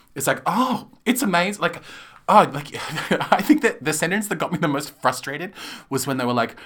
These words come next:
"Oh, it's hard to know, like, who's a real person and who's not, and, like, what's real and what isn't." Like, I guess that's kind of the point. And I was like, <laughs> "Is this," and it's, it's rude of me to be that irritated by that type of <laughs> conversation. Um,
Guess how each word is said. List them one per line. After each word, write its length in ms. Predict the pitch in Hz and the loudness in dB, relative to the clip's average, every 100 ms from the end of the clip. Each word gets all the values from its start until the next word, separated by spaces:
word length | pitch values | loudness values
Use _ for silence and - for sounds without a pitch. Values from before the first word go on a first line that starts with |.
| - - | -16 4
"Oh, 220 | 220 277 | 8 8
it's 120 | 156 | 6
hard 240 | - 254 320 | 0 0 2
to 60 | |
know, 200 | 220 160 | 2 2
like, 240 | 127 113 - - - | 2 0 -4 -20 -14
who's 200 | - 185 | 0 2
a 40 | 143 | 4
real 140 | 143 | 4
person 320 | 127 147 160 | 4 -2 -2
and 80 | 127 | -4
who's 200 | 123 139 | -6 -2
not, 140 | 147 190 | -2 -2
and, 40 | |
like, 160 | 196 113 | -6 2
what's 240 | 139 - | 2 2
real 180 | 135 151 | -2 0
and 80 | 120 | 2
what 200 | 135 127 | 0 0
isn't." 180 | 127 170 | -4 -2
Like, 160 | 165 | -2
I 40 | 170 | -2
guess 200 | 262 269 | -4 0
that's 180 | 170 | -2
kind 280 | - - 110 | -2 -6 -6
of 60 | 101 | -6
the 60 | |
point. 360 | - - 165 - | -8 -4 -4 -4
And 100 | 139 | -4
I 80 | 135 | -2
was 140 | 131 131 | -2 -4
like, 220 | 110 - - - | -4 -8 -14 -2
<laughs> 840 | 226 - 262 - 113 - - _ | 0 2 0 -2 -12 -12 -16 _
"Is 160 | 165 165 | -8 -2
this," 260 | 208 - - | -4 -4 -2
and 180 | 165 180 | 0 0
it's, 360 | 147 147 160 139 - - | -6 -8 -8 -8 -12 -6
it's 200 | 185 - | -6 -6
rude 340 | 127 180 190 | -2 0 2
of 120 | 139 | -2
me 220 | 107 87 - | -4 -8 -8
to 100 | - | -6
be 140 | 127 | 0
that 200 | 139 127 | 0 0
irritated 460 | 120 117 107 101 92 | -2 -6 -6 -10 -6
by 140 | 98 | -4
that 180 | 98 95 | -4 -8
type 240 | - 92 98 | -10 -12 -12
of 160 | 92 - 151 - | -20 -12 -4 -4
<laughs> 260 | - 302 285 | 4 4 6
conversation. 920 | 190 165 165 - 117 139 - 113 113 - - - - | 6 6 4 -2 -2 -4 -4 -10 -14 -14 -14 -14 -8
Um, 360 | - 110 101 | 0 0 0